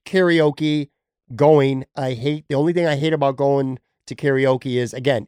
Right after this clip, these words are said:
A, I always go, or not always, but I usually go with my wife, who's a fantastic singer, which sometimes people who don't know any better, they assume that I'm also gonna be able to sing, which I,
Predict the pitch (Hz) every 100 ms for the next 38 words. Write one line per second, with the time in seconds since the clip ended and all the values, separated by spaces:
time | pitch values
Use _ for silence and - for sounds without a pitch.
0 | - 139 127 123 131 127 - 135 120 120
1 | 110 110 101 104 127 123 135 123 127 135
2 | 127 110 _ _ - 135 139 127 143 135
3 | 131 120 117 120 123 135 - 123 - 160
4 | 135 131 120 _ _ 131 127 - 151 135
5 | 147 143 139 120 147 143 135 135 127 143
6 | 139 135 135 123 135 131 131 123 117 123
7 | 110 107 - 135 120 113 123 123 123 117
8 | 131 117 110 _ _ 127 127 123 113 -
9 | 139 120 113 147